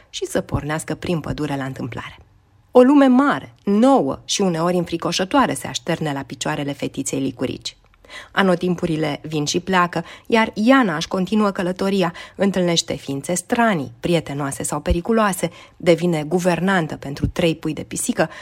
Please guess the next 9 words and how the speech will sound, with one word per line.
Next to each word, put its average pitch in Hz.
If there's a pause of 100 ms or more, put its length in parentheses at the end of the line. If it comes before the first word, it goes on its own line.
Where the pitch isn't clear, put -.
(140)
ajunge 330
în 143
Valea 147
Merelor, 160 (160)
o 202
cunoaște 190
pe -
doamna 160
Măslinilor, 156